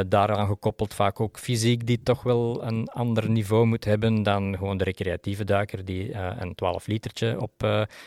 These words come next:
op de rug heeft. Ehm, maar het extended range duiken, denk ik dat dat ook wel behoorlijk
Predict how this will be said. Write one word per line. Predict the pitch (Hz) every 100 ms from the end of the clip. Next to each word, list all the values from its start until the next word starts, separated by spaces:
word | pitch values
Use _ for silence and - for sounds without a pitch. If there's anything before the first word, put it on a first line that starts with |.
| -
op | 120 110
de |
rug | 117 113
heeft. | 120 - - - - - - _
Ehm, | 92 92 92 90 90 92 95 - - - _
maar | 101 101 101
het | 101 - -
extended | 120 - 101 87
range | 85 82 98 127 -
duiken, | 127 120 117 117 117 131 117
denk | 113 110
ik | 113
dat | 107 95
dat | 98 -
ook | 117
wel | 110 95 90
behoorlijk | 90 92 101 113 101 -